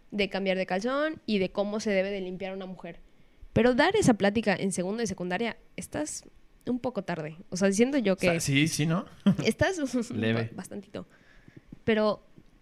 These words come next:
Speaker 1: yo de verdad siento así completamente que me fa-, me falló porque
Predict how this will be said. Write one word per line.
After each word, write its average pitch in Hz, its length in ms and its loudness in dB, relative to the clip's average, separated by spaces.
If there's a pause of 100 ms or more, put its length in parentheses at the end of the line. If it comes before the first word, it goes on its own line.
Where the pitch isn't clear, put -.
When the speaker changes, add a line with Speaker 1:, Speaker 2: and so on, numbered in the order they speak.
(200)
Speaker 1:
yo 269 340 0
de 285 140 8
verdad 220 280 4
siento 247 480 -2 (160)
así 214 380 -4
completamente 220 680 2
que 208 80 -4
me 185 160 -2
fa-, - 300 -8
me 196 200 -4
falló 196 380 -4
porque 208 500 -4